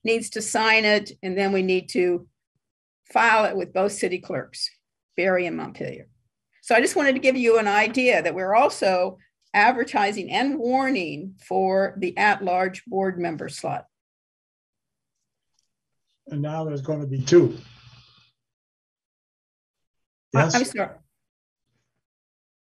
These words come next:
Speaker 2: Oh.
Speaker 1: Right now, there's just, uh, one. Kim's slot is up.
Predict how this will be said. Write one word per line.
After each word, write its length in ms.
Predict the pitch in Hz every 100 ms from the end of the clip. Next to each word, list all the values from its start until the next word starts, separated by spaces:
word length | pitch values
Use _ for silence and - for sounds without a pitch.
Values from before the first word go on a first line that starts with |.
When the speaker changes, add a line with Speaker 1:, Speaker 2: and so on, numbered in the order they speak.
| _
Speaker 2:
Oh. 460 | 139 139 127 131 135 _ _ _ _ _ _ _ _ _ _ _ -
Speaker 1:
Right 220 | 269 262
now, 280 | 254 247 247
there's 220 | 214 -
just, 340 | 226 233 - _ _
uh, 280 | 202 190 196
one. 420 | 196 208 226 196
Kim's 360 | - 277 269 262
slot 360 | - 196 190 185
is 160 | 175
up. 260 | 196 156